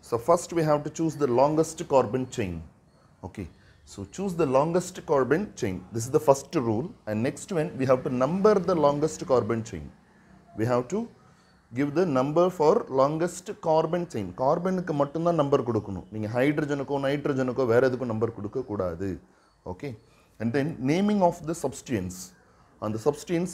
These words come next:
ப்ரிஃபிக்ஸில் வரணுமா, சஃபிக்ஸில் வரணுமா அப்படின்றத நாம செக் பண்ணிக்கணும். And then we have to name the prefix or suffix. ஓகே, நெக்ஸ்ட், arrange substance in alphabetic order. So, ரெண்டு மூணு சப்ஸ்டன்ஸ் இருக்கு அப்படின்னா, ஃபஸ்ட்டு நம்ம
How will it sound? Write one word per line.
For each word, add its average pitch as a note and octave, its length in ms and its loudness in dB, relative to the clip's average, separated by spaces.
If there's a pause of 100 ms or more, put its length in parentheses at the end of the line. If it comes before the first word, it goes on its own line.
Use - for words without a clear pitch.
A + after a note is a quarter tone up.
(120)
ப்ரிஃபிக்ஸில் D#3+ 540 0
வரணுமா, C3+ 320 2 (140)
சஃபிக்ஸில் D3 500 0
வரணுமா B2 380 2 (100)
அப்படின்றத A#2+ 500 -2 (100)
நாம A#2+ 200 0 (540)
செக் A#2+ 200 -6
பண்ணிக்கணும். A2+ 480 -2 (120)
And A2 160 -4
then D#3 160 0
we C3 120 2
have B2 200 4
to E3+ 60 -2 (140)
name E3 200 2 (100)
the A3+ 80 4 (680)
prefix D3 420 -4
or G3 60 4 (120)
suffix. A2 260 -4 (460)
ஓகே, F#3 180 -16 (840)
நெக்ஸ்ட், A#2 340 -6 (480)
arrange G3+ 360 4 (120)
substance F3 520 -4
in C3+ 120 -2
alphabetic C#3 560 0
order. G2+ 200 4 (500)
So, B2 80 -4 (120)
ரெண்டு D#3+ 240 2
மூணு F3 220 0
சப்ஸ்டன்ஸ் F3 420 -4
இருக்கு D3 220 -2
அப்படின்னா, G2+ 400 -4 (440)
ஃபஸ்ட்டு E3+ 420 -2
நம்ம D3 160 2